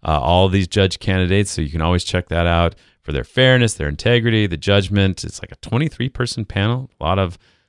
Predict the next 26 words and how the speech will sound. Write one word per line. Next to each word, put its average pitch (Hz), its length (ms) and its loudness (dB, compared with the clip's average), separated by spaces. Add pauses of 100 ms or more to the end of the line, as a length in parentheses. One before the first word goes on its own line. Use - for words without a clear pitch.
(140)
things 95 240 0
going 90 300 2
on 90 220 2
there. 90 160 2
Caseload 92 500 0
management, 87 420 0
have 73 120 -4
they 76 100 0
ever 82 140 -2
been 85 160 -2
to 80 40 -6
trial, 80 480 0
all 85 200 0
that 85 240 -2
sort 80 180 -4
of 80 80 -6
thing. 78 240 -4
They 87 160 0
rec-, 120 320 0
they 107 320 0
say 95 400 0 (380)
Rebecca 90 360 -2
Cantor 131 640 -2 (360)
has 76 420 -2
a 80 80 0
well-qualified, 73 1200 0